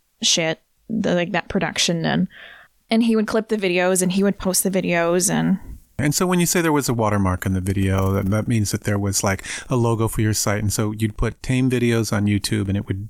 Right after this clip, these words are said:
Speaker 2: entice people to, or give people direction to go to your main pay site
Speaker 1: Yes. Yep.
Speaker 2: and go there for more.
Speaker 1: Yes. Yeah.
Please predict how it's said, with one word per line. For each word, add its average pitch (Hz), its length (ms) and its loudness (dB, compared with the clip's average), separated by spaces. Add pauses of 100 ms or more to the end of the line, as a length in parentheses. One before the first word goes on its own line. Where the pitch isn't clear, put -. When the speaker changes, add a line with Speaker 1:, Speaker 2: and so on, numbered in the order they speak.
(100)
Speaker 2:
entice 131 360 0
people 110 440 0
to, 101 360 0
or 98 100 2
give 117 220 -2
people 113 260 0
direction 101 480 0
to 104 100 -2
go 98 220 0
to - 200 -4
your 92 100 2
main 98 400 2
pay 101 240 0
site 87 320 0
Speaker 1:
Yes. - 500 -2
Yep. 208 200 -2
Speaker 2:
and 98 160 0
go 98 120 0
there 95 160 0
for - 160 -2
more. 131 320 0
Speaker 1:
Yes. - 480 -4
Yeah. - 180 -4